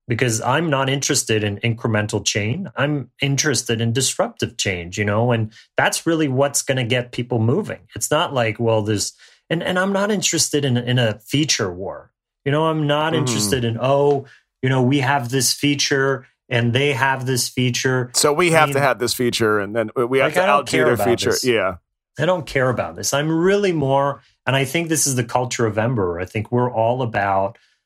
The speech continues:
Speaker 1: like, vision and really, like, more broad speaking type of inve-, e-, endeavor, you know, that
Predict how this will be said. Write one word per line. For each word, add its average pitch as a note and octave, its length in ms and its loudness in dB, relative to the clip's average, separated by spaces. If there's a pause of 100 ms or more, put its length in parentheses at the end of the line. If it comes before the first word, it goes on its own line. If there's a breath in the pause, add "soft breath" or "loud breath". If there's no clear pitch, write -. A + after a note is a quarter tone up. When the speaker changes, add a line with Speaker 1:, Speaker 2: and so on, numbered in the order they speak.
(260)
Speaker 1:
like, G#2 340 0
vision A#2 920 0 (100)
and G2 460 -2 (520)
really, F#3 360 2
like, B2+ 260 0
more B2+ 280 2
broad A#2 960 0 (460)
speaking G#2+ 1000 0
type A2+ 340 -2
of G2 120 -6
inve-, G2+ 460 -4
e-, A2+ 200 -2
endeavor, A2+ 600 0
you G2+ 100 -4
know, A2 140 0
that A2+ 280 -2